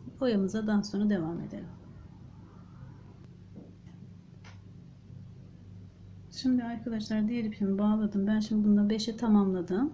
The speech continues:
buradaki motifimi. Şimdi bu en baştaki pırpırımızın şu yaptığımız bolluğun üzerine getiriyorum ipimi. İğnemi üstten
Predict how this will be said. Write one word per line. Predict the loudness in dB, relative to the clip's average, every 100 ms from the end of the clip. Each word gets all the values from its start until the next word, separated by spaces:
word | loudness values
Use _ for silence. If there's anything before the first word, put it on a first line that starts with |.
| -4
buradaki | -4 -4 -2 -4 -4 -2
motifimi. | -4 -4 -8 -2 0 0 -2 -16 -18 -18 -16
Şimdi | 4 8 8 8 4 4
bu | 4 2 2
en | 2 4
baştaki | 4 2 -2 -8 -2 0 0 -2 -16 -18 -20 -10 -2
pırpırımızın | 0 2 2 2 4 2
şu | 2 -2
yaptığımız | 0 0 2 0 0 0
bolluğun | 2 4 2
üzerine | 2 0 -2 0
getiriyorum | 2 2 2 -2 -2 2 2
ipimi. | 0 -2 2 6 6 6 2 -6 -18 -20 -12 -2
İğnemi | 6 8 8 8
üstten | 4 -4 0 0